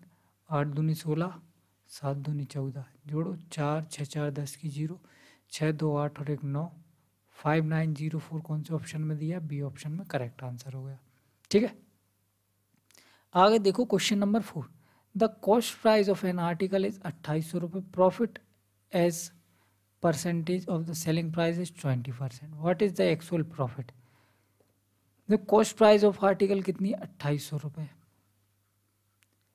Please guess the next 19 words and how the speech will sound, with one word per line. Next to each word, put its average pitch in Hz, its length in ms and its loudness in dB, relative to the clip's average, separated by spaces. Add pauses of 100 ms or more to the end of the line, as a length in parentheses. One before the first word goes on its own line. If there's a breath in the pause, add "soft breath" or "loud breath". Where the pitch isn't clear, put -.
(480)
और 185 80 0
सेलिंग 185 400 4
प्राइस 190 340 6
पे 214 120 2
ट्वेंटी 160 340 4
परसेंट 156 360 -2
का 156 80 -2
प्रॉफिट 156 380 -6
हुआ। 165 120 0
ट्वेंटी 175 340 -4
परसेंट 185 360 0
का 180 80 -2
मतलब 170 260 -4
क्या 170 80 -2
होता 165 180 -4
है? 185 80 -8
एक 151 200 -4
बटे 147 220 -4
पाँच। 147 360 -10